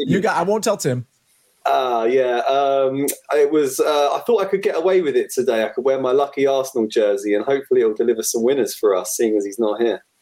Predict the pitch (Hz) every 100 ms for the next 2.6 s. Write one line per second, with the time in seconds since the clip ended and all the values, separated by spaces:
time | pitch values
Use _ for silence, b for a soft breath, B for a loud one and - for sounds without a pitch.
0 | b b b b b 151 147 156 156 156
1 | 147 135 165 170 160 143 160 156 160 156
2 | 135 156 156 156 156 143